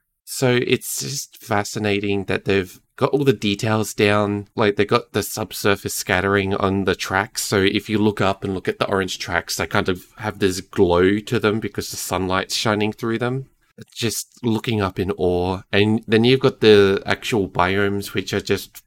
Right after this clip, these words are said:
fully detailed. So, and, and the cool thing is, is that you're not limited to the orange tracks. You can,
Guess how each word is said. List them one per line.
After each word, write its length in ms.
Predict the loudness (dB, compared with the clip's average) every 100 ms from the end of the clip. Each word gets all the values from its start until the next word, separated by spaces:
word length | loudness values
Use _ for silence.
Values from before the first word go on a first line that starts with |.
| _
fully 440 | -8 0 2 2
detailed. 680 | 0 -4 -4 -4 -2 -4 -8 -14 _ _
So, 300 | -16 -2 4 6 6 4 -4 0
and, 180 | 2 6
and 120 | 4
the 60 | 4
cool 180 | 0
thing 180 | 0 2
is, 160 | 2 0
is 140 | 0
that 220 | 0 0
you're 160 | 2 4
not 300 | 6 4 4
limited 640 | 2 4 4 4 2 2
to 120 | -2
the 140 | 0 2
orange 400 | 4 4 2 -2
tracks. 680 | -2 -2 -2 -6 -12 -12 -14 _
You 140 | -4 -2
can, 580 | 0 2 2 0 -2